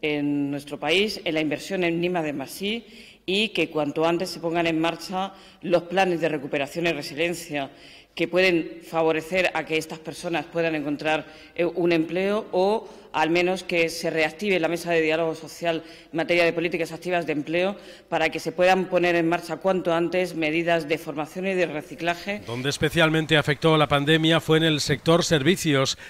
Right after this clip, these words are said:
Speaker 2: que sigue contando con trescientas mil cuatrocientas cuatro personas desempleadas. Sin embargo, en mayo, la Comunidad Valenciana ha reducido considerablemente el número de parados en el sector del turismo y de los servicios.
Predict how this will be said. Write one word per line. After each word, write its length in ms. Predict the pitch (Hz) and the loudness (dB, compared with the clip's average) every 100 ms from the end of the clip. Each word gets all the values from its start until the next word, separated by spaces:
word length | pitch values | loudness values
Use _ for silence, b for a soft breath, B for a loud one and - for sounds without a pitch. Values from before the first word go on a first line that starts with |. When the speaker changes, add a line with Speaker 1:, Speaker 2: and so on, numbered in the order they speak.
| B | B
Speaker 2:
que 120 | 120 | -4
sigue 400 | - 151 147 156 | -2 0 2 2
contando 600 | 160 135 131 151 165 180 | 2 2 2 0 4 2
con 200 | 170 151 | 4 2
trescientas 640 | 139 135 - 143 135 135 135 | 0 -2 -2 -2 0 0 2
mil 200 | 175 185 | 2 4
cuatrocientas 640 | 170 147 131 170 165 165 | 4 4 0 2 2 4
cuatro 280 | 165 156 165 | 4 4 4
personas 400 | 147 156 151 151 | 4 4 2 2
desempleadas. 880 | 170 151 131 127 165 151 143 131 - B B | 0 0 0 2 4 4 2 0 -8 B B
Sin 240 | B 156 170 | B -4 -2
embargo, 440 | 175 190 143 180 B B | 2 4 4 0 B B
en 160 | 104 | -8
mayo, 420 | 113 156 135 151 - | 0 0 2 -2 -2
la 180 | 117 113 | -4 -2
Comunidad 460 | 135 147 180 214 | -2 -2 0 0
Valenciana 520 | 175 175 160 175 175 165 | 0 -2 0 0 2 2
ha 40 | |
reducido 540 | 156 143 131 165 170 | 0 -2 -4 0 0
considerablemente 920 | 151 156 147 131 139 151 147 147 147 151 | 0 -2 -2 0 0 2 2 0 0 -2
el 80 | |
número 260 | 139 156 156 | 0 0 0
de 80 | 156 | 0
parados 500 | 160 139 131 143 - B B B | 2 2 2 -2 -4 B B B
en 160 | 92 | -14
el 120 | 101 113 | -10 -6
sector 400 | 143 - 165 147 | -6 0 0 2
del 160 | 143 | 0
turismo 360 | 147 147 135 160 | 0 0 2 2
y 60 | |
de 80 | 151 | 2
los 160 | 139 - | 0 0
servicios. 680 | 135 151 - 143 135 - | 0 0 0 2 0 -2